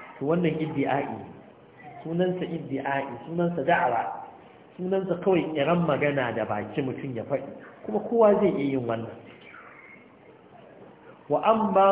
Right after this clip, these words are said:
qada'uhu, amma hukuncin Allah Maɗaukakin Sarki, wa qadruhu, da kuma ƙaddararsa, fa huwa yubghiduhu wa yakrahuhu. Allah Maɗaukakin Sarki na ƙin wannan,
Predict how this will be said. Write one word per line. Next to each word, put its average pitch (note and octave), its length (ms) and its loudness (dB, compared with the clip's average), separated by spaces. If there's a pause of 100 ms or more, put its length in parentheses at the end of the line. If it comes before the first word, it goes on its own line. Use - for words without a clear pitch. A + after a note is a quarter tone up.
qada'uhu, D#3+ 680 4 (500)
amma E3+ 320 4 (100)
hukuncin A3 680 4
Allah F3 380 4
Maɗaukakin D#3 640 0
Sarki, C#3 460 -4 (460)
wa D#3 280 4
qadruhu, D#3+ 840 2 (100)
da D#3 100 2
kuma G3 300 0
ƙaddararsa, F3 800 4 (380)
fa D#3+ 120 -2
huwa F#3 280 6
yubghiduhu F3 840 0
wa F#3+ 120 8
yakrahuhu. C#3 760 2 (920)
Allah F3+ 420 4
Maɗaukakin F3 600 2
Sarki G3 380 -2
na D#3+ 320 2
ƙin G#3 220 0
wannan, F#3 520 4